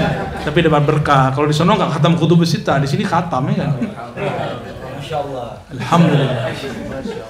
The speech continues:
Speaker 1: Coba, antum boleh nggak sepakat dengan ini? Tapi ini mauqif, pandangan, pendirian Imam Sufi di zamannya. "Fayajibu alaina sabra," saya bacanya sabru ya, "fayajibu alaina sabru ala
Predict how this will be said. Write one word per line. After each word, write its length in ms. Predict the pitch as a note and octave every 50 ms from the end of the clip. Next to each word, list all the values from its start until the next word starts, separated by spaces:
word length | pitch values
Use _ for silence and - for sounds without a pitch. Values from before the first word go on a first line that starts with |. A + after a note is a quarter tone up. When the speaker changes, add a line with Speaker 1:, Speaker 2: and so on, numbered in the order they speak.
| - G#4+ - - - - - - - - D3+ D3 D3 - - - - - D3 D3 D3 C#3+ C#3+ F3+ F3 - A#2+ - - - - - - - - - - - - -
Speaker 1:
Coba, 240 | G3 F#3+ F3 E3+ F3 E3 - - - - -
antum 320 | F3 G3 - D4 C#4+ C#4+ A3+
boleh 240 | G#3 G3+ G3+ G3
nggak 160 | F#3 F3 F3 F3
sepakat 320 | - G#3+ G3+ A3 G3+ E3
dengan 240 | D3 C#3 C#3+ C3 B2+
ini? 160 | A#2 B2 A#2+ - - - - _ _
Tapi 180 | - C#3+ D3 D#3+ D#3+
ini 180 | D#3+ D#3+ E3 E3+ F3 E3+ F3 - - - -
mauqif, 480 | D3 C#3 C#3+ C#3+ C#3+ C#3+ D#3 - - - - - -
pandangan, 640 | - C3 B2+ B2 B2 C#3 C#3+ D3 D3+ D3+ D3+ D3+ D#3
pendirian 640 | D#3 D3 C#3+ C#3+ C#3 C#3+ C#3+ C#3+ C#3+ C#3+ C#3+ C#3+ -
Imam 320 | E3 E3+ E3 E3 E3 D#3
Sufi 400 | D3+ D3+ - - A3+ G3+ E3+ G#3
di 160 | F3+ E3+ F3
zamannya. 400 | C#3+ C3 C3 B2+ B2+ A#2+ A#2 - - - - - - - - - - - - - - - - - - -
"Fayajibu 720 | - - - C3+ C#3 D#3 F3 F3+ E3+ E3+ D#3 D3+ D3+ D3
alaina 320 | C#3+ C3+ C#3+ E3 E3 D#3+ D3
sabra," 800 | D3 C#3+ - - D#3 D#3 D#3 D#3 D3+ D3+ D3+ D3+ D3+ D#3 D#3 - - - - - - - - - _ _ _ _ - - - - - - -
saya 160 | - - C3+
bacanya 400 | C3 C3 C3 C3 C3+ C3+ C#3+ C3+
sabru 400 | C#3 - C#3+ D3 C#3+ C#3+ C#3 C3+
ya, 80 | C3 -
"fayajibu 560 | - - C#3 C#3+ D#3 E3+ D#3+ E3 D#3 D3 D3
alaina 400 | B2 A#2 B2 C#3 D3 D3 C#3+ C#3
sabru 480 | C#3+ - E3 D#3+ D3+ D3+ D#3 D#3 F3 F3
ala 240 | E3+ - C#3+ C#3